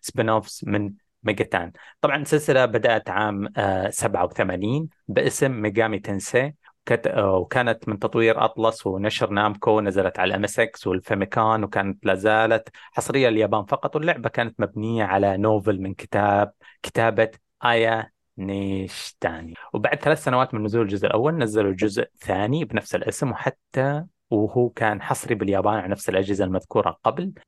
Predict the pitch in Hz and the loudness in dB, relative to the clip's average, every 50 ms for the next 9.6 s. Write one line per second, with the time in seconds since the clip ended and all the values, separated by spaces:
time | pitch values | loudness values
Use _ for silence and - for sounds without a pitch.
0 | _ _ - 113 113 110 107 101 - 151 151 151 127 143 131 131 131 131 123 120 | _ _ 0 2 4 4 2 2 2 2 2 2 2 0 0 2 0 0 0 0
1 | 127 135 135 135 139 139 - - - - _ _ _ - 95 90 95 - - - | -2 0 0 0 0 -2 -4 -8 -14 -20 _ _ _ -8 -8 -8 -8 -10 -10 -8
2 | 95 101 - 113 - - - 104 - - - - - 110 - - 107 107 107 110 | -8 -8 -8 -8 -10 -10 -10 -10 -10 -12 -12 -12 -14 -14 -12 -12 -12 -10 -10 -12
3 | 113 107 - _ _ - 117 113 113 131 143 143 147 143 - - 131 131 135 135 | -12 -14 -18 _ _ -4 -4 -2 0 2 4 4 4 2 2 0 2 2 2 2
4 | - - 156 147 123 135 - - 131 127 135 143 - - - 139 - - - 123 | 0 0 -2 0 0 0 -2 -2 -4 -4 -4 -4 -4 -4 -4 -6 -6 -4 -4 -2
5 | 110 107 107 120 135 - - 120 113 107 113 101 101 98 101 104 101 101 107 117 | 0 2 2 2 0 0 0 -2 0 2 0 2 2 0 0 0 0 0 0 -2
6 | 127 - - 113 120 113 117 110 107 98 90 - - 107 101 123 120 - 113 98 | -2 -2 -2 -2 0 0 0 0 0 -2 -2 -2 -4 -2 0 -2 -2 -2 -6 -10
7 | 87 - - - 92 90 98 101 107 - 101 87 - 98 101 101 101 101 98 92 | -12 -8 -6 -4 -2 2 2 2 2 2 -2 -2 0 0 2 2 2 2 2 0
8 | 87 90 95 104 107 - - - - 92 101 98 110 120 139 135 - _ _ _ | 0 2 2 2 2 2 -2 -4 -6 -6 -4 -2 -2 -2 -2 -4 -8 _ _ _
9 | _ - 110 120 - 123 117 - - 143 139 143 | _ -4 -2 0 0 -2 -4 -2 -2 -2 -2 -2